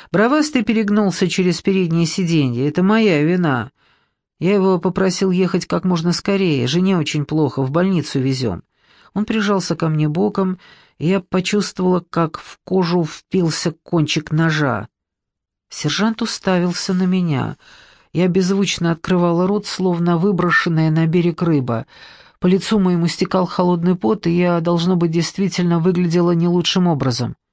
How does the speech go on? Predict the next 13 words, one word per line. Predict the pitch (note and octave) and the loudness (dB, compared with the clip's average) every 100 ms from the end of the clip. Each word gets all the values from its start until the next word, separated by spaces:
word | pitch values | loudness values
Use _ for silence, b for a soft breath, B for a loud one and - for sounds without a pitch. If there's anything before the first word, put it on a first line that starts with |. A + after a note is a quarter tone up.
| _ _ _ _ _ _ _ | _ _ _ _ _ _ _
«Что | - - - E3 E3+ | -8 -8 -4 0 2
это | D3 C3+ B2+ | 2 0 -4
с | - - | -6 -6
ней?» — | B2 A#2+ A2 A2+ - B B B B B | -2 0 0 -4 -10 B B B B B
спросил | - - F3+ - F#3 | -10 0 0 2 2
милиционер | E3+ E3 D#3+ - F3 E3+ D#3 | 2 2 0 0 2 2 2
озабоченно. | D3+ E3 D#3 D3+ - D3 D3 | 2 2 2 0 0 0 0
«Бледная | C3 C#3 D3+ G3+ F3+ F3 E3 D3+ | 0 2 4 2 4 4 4 2
какая». | D#3 D3+ - D3+ B2+ A#2+ B2+ _ _ _ _ _ _ _ _ - | 0 -2 0 0 0 -2 -6 _ _ _ _ _ _ _ _ 0
«Хм, | G3+ F3 | 2 4
будешь | F#3 F3+ G3+ | 2 2 0
тут | - F3 | 0 2
бледной, | F3+ F#3 C#3+ C#3+ C#3+ | 2 2 2 2 0